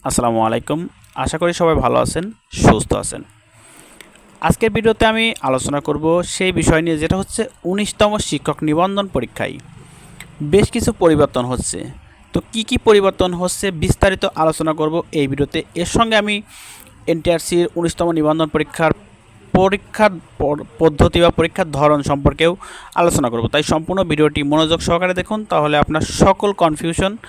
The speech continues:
কেটে যাবে। তো এখানে আমরা সর্বপ্রথম দেখে নেব হচ্ছে উনিশতম শিক্ষক নিবন্ধন পরীক্ষায় যেসব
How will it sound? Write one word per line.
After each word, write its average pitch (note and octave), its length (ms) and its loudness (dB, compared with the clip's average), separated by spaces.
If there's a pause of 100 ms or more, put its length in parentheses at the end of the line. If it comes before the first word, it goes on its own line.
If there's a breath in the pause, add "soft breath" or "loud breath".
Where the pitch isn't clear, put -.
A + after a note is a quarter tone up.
(320 loud breath)
কেটে E3+ 200 2
যাবে। G2+ 240 0 (500)
তো F#3 80 0
এখানে G#3 160 2
আমরা A3 140 2
সর্বপ্রথম G3+ 500 4
দেখে F#3+ 200 -2
নেব G3+ 160 -2
হচ্ছে A#3 380 -2 (500 loud breath)
উনিশতম G#3 400 2
শিক্ষক A3 380 -2
নিবন্ধন A#3 380 2
পরীক্ষায় G3+ 420 0
যেসব F3 300 0